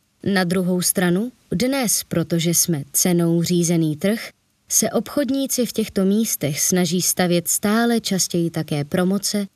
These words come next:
a vytvářet tak image ceny. Ani jedna z těchto variant ale není úplně optimální. Zákazníci nejraději chodí po obvodu prodejny a největší problém tak představuje otázka,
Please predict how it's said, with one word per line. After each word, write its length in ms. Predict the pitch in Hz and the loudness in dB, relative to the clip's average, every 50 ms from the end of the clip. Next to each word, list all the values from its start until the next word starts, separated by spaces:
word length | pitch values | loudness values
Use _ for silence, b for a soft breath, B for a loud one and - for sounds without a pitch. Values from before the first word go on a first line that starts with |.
| _ _ _ _ _ | _ _ _ _ _
a 100 | - - | -2 0
vytvářet 640 | 156 175 202 - 220 240 240 233 220 226 240 202 - | 0 0 -2 0 0 0 2 2 0 0 -2 -4 -4
tak 180 | - 220 208 196 - - _ | -4 -4 -4 -4 -6 -6 _
image 380 | 220 240 247 247 240 - - | -2 -2 0 -2 -2 -4 -4
ceny. 320 | - - - 175 147 - - - _ _ _ _ _ _ _ _ _ _ _ _ _ _ | -4 -2 -2 -2 -2 -4 -8 -14 _ _ _ _ _ _ _ _ _ _ _ _ _ _
Ani 340 | 190 190 196 196 190 190 190 | 2 2 4 2 2 2 0
jedna 240 | 208 202 240 269 254 | 0 0 -2 -2 -2
z 100 | - - | -2 -2
těchto 300 | 269 254 - - 196 165 | -2 -4 -2 -2 0 0
variant 540 | 180 190 196 220 226 226 226 226 233 - - - | 2 2 2 2 2 2 2 0 -2 -4 -4 -2
ale 280 | - 185 175 170 160 | -2 0 2 2 2
není 460 | 156 160 170 185 208 220 226 226 214 | 2 2 2 2 2 0 0 -2 -2
úplně 520 | - - 190 185 170 - 190 185 190 190 - | -2 -2 -2 -2 -2 -2 -2 0 0 0 -2
optimální. 920 | - 190 - - - 185 180 170 160 156 151 143 143 147 - - - - - _ _ _ _ _ _ _ _ _ _ _ _ _ _ _ _ _ _ _ _ - | -4 -6 -6 -4 -2 0 0 0 0 -2 -4 -4 -4 -4 -6 -8 -10 -12 -16 _ _ _ _ _ _ _ _ _ _ _ _ _ _ _ _ _ _ _ _ -4
Zákazníci 880 | 196 - 226 233 254 254 - 302 285 208 214 202 185 175 - - 180 170 | -2 0 2 0 0 0 0 0 0 2 2 0 0 0 0 0 2 2
nejraději 600 | 170 175 175 180 185 185 185 170 180 170 170 170 | 2 2 2 2 2 2 2 2 2 2 2 0
chodí 440 | 165 - - 196 175 160 165 165 165 | -2 -2 -4 -4 -2 0 0 -2 -2
po 200 | 165 - 185 - | 0 -2 -4 -2
obvodu 460 | - 175 175 180 165 180 180 165 160 | -2 -2 -2 0 0 0 0 -2 -2
prodejny 640 | 156 - 196 202 190 202 202 202 202 196 196 196 - | -4 -2 -2 0 0 0 0 0 0 0 0 -2 -4
a 180 | - - 185 185 | -2 -2 -2 0
největší 600 | 190 202 226 247 233 262 247 180 - - 175 170 | 0 0 0 -2 -2 -2 -4 -4 -2 -4 -4 -4
problém 560 | - 185 202 202 196 214 214 214 214 214 214 | -2 -2 -2 0 0 0 0 2 0 0 0
tak 220 | 202 - 196 175 - | -2 -2 -4 -4 -4
představuje 640 | - - 185 - - - 180 165 175 170 160 - | -4 -4 -2 -2 -2 -2 0 0 0 0 0 0
otázka, 640 | - 170 170 185 175 180 180 - - - - 208 208 | -2 -4 0 0 0 2 2 0 -2 -2 -2 -4 -4